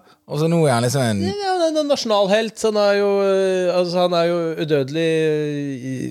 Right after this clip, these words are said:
Speaker 2: i sikkert femti år fremover.
Speaker 1: Han krasjet bilen sin inn i rundkjøring, lot vennen sin i stikke,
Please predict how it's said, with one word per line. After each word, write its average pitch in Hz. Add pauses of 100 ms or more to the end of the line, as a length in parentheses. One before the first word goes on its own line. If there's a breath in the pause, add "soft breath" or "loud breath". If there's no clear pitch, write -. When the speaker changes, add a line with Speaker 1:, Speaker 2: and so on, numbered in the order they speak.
(120)
Speaker 2:
i 139 (180)
sikkert 135 (100)
femti 131
år 123
fremover. 123 (100)
Speaker 1:
Han 120
krasjet 175
bilen 139
sin 113
inn 117
i 113
rundkjøring, 95 (240 loud breath)
lot 127
vennen 127
sin 110
i 95
stikke, 139